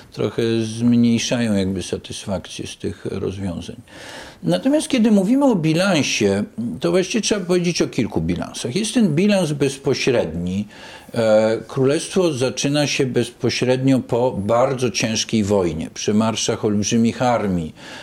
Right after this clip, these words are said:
o olbrzymim wysiłku militarnym, a co za tym idzie też, e, no, zaopatrywaniu tych wojsk.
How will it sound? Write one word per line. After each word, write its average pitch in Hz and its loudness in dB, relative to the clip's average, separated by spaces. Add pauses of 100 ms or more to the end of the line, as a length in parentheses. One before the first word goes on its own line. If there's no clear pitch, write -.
o 113 2
olbrzymim 120 2
wysiłku 120 0
militarnym, 107 2 (220)
a 104 0
co 110 0
za 113 0
tym 113 0
idzie 113 2
też, - -2
e, 113 6 (280)
no, 104 2
zaopatrywaniu 107 0
tych 95 -2
wojsk. 90 -4